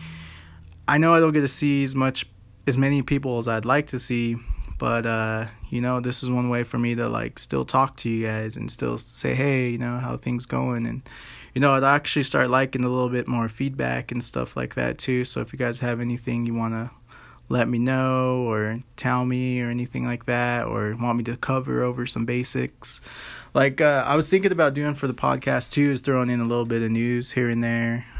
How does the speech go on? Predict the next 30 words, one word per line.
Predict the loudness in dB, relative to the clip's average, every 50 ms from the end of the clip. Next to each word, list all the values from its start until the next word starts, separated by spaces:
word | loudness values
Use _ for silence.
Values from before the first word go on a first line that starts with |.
| -12 -8 -6
Um, | -4 -2 -2 -2 -2 -2 -2 -2 -2 -2 -2 -4 -4 -4 -4 -4 -6 -4 -6 -10 -12 -12 -18 -20 -20 -20 -20 -20 -20 -20 -20 -20 -20 -20 -20 -20 -20 -20 -20 -20 _ _
I, | 0 0 0 0 -2 -6 -8 -16 -16 -4 0
I | 2
don't | 2 4 4
know | 4 2 2
if | 4 4
I | 6
really | 6 6 4
wanna | 4 2 2 0
go | 2 2 2
the | 2 0
political | -2 -2 0 0 0 0 0 0 2
route, | 4 4 6 6 4 4 2 0 -4 -8 -18 -20 -12 -4
you | -2 -2
know, | 0 0 -2 -4
the | -4
whole | -2 -2 -4
thing | -4 -4 -2 -2 -2 -2 -2
with | -2 -4 -6 -6 -8
Trump | -4 -2 0 0 0 0 0 -2 -2 -2 -4 -4 -4 -4
and, | -6 -6 -4 -4 -6 -6 -8 -10 -14 -20 -20 -12
you | -8 -6 -4 -2
know, | -2 -2 -2 -2 -4 -4 -4
just | -6 -6 -8 -8 -10 -14 _ _ -20 -20 -20 _ -4
everybody | -2 -2 0 0 0 0 -2 0
hates | -2 -2 -4 -4 -4
him, | -4 -4 2 4 4 4 4
<laughs> | 2 0 _ -2
basically. | 2 2 2 2 2 -2 -4 -4 -4 -2 -2 -2 -4 -6 -12 -18 -18 -18 -16 -16 -16 -18 -18 -20 -20 -8
Um, | -4 -2 0 2 2 2 0 -2 -2 -2 -2 -4 -4 -4 -6 -8